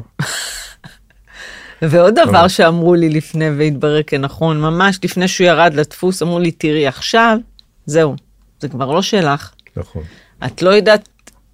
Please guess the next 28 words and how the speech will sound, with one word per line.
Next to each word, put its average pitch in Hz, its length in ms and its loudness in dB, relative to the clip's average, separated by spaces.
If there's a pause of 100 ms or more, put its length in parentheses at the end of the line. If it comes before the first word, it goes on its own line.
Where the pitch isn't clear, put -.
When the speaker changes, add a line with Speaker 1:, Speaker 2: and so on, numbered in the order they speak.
(180)
Speaker 1:
איזה 175 160 2
חוויית 175 460 2
קריאה 160 300 0
תהיה 156 400 2
ולמי. 151 540 0 (300)
זהו, 165 300 4
תשחררי, 170 720 0 (500)
הוא 151 140 0
יוצא 160 320 2
לעולם, 196 520 4
אי 214 100 -4
אפשר 196 240 -2
לדעת 160 340 2
איך 160 100 0
הוא 160 140 -4
יתקבל, 151 420 -2 (600)
אה, 139 140 -2
מה 147 320 0
יגידו 160 580 0
עליו, 139 680 2
מה, 156 840 0 (300)
כפי - 180 -8
שאני 151 340 -2
אומרת, 147 360 -2
מה 151 100 -2
חוויית 151 480 -2
הקריאה 139 420 -4
תהיה. 131 380 -4